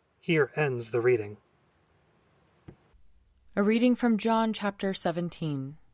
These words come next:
Speaker 2: While I was with them, I protected them in your name that you have given me.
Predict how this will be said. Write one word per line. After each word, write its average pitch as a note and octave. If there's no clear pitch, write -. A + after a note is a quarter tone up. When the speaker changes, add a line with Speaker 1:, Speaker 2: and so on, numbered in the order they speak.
Speaker 2:
While F#3
I G#3
was G#3+
with G3+
them, F#3+
I E3+
protected G3
them G3
in D#3+
your D3+
name D3
that -
you E3
have D#3
given C#3
me. C3